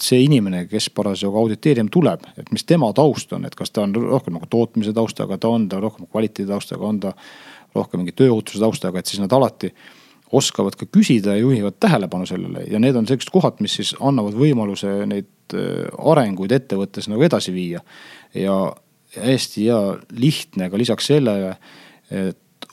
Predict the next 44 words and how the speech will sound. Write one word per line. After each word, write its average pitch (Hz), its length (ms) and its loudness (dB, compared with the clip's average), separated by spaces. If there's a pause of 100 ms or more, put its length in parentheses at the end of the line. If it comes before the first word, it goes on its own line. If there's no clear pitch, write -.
oma 131 260 6
sõnadele 101 500 2
on 101 180 -2
tugineda 101 400 -2
ka 98 160 -4
kliendi 131 400 4
sõnadele 87 560 -6
ja 104 140 -2
öeldagi 92 360 -2
töötajatele: 92 500 -10
"Näed, 90 240 -10
et - 120 -20
me 87 100 -10
peame 90 240 -6
tegema 107 340 -2
sellise 90 320 -14
väikse 107 280 -4
hüppe, 110 380 -2
meil 98 140 -8
on 101 100 -8
vaja 104 240 -4
seda 120 100 -4
muutust 120 340 -6
sisse 117 320 -2
viia, 107 240 -2
kuna, 101 260 -6 (1300)
kuna 104 280 -4
klient - 580 -2 (260)
on 95 140 -10
käinud, 95 220 -8
käinud 90 220 -8
auditeerimas 127 580 -2
ja 117 100 -4
ütleb, 92 180 -12
et - 160 -10
jah, 104 160 -4
et - 80 -10
see 104 140 -4
asi 101 180 -4
võiks 104 220 -6
parem 82 280 -6
olla," 78 240 -10
eks. - 160 -16
Et, - 140 -20